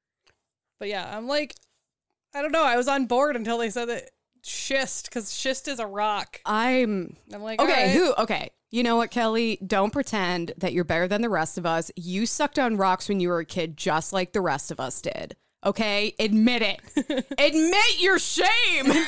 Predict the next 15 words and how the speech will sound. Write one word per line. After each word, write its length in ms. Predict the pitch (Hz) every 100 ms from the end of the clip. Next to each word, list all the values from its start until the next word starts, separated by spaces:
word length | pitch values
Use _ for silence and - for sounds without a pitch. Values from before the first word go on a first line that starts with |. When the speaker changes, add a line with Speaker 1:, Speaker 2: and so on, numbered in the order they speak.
| 247
Speaker 1:
No. 560 | 226 320 427 370 302 285
Speaker 2:
<laughs> 540 | 320 339 311 294 285 - 269 - - - - -
Every 320 | 440 466 427
kid 220 | 349 339
sucks 260 | - 339 -
on 180 | 302 233
rocks. 580 | 233 175 - - - - _
They 140 | 277 330
taste 380 | - 415 349 -
good. 180 | 294 190
I 100 | 220
don't 360 | 208 285 285
know 200 | 269 294
why. 520 | 269 240 180 156 156 - _ _ _ _ _ _ _
It's 240 | - -